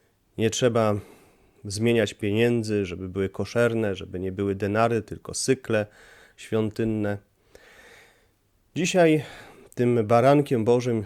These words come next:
na każdej mszy świętej jest sam Jezus Chrystus. Ta ofiara nie powtarza się, lecz się uobecnia. Jest tylko jedna. I takim szczególnym kościołem,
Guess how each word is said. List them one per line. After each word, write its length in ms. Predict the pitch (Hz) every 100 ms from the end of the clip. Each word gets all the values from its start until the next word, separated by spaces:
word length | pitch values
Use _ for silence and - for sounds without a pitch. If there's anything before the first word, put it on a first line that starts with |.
| -
na 80 | 131
każdej 340 | 123 113 117
mszy 220 | 107 113
świętej 480 | 107 110 104 101 95
jest 380 | 95 - - -
sam 320 | - 110 107
Jezus 320 | 101 101 104
Chrystus. 680 | - 92 - - - - - _ _ _ _ _ _ _ _ _
Ta 120 | -
ofiara 420 | 107 104 120 113 110 113
nie 260 | 117 120
powtarza 680 | 117 104 - 123 135 131 131
się, 160 | -
lecz 240 | 107 95 -
się 200 | - 92
uobecnia. 920 | - 107 110 104 107 - - 78 76 _ _ _
Jest 160 | - -
tylko 240 | 113 -
jedna. 460 | 110 120 104 85 76 - _ _ _ _ _ _ - _ _ _ _ -
I 340 | 113 117 113 _
takim 320 | - 120 123 117
szczególnym 600 | - 117 117 196 185 139
kościołem, 840 | 117 113 - 127 117 95 85 87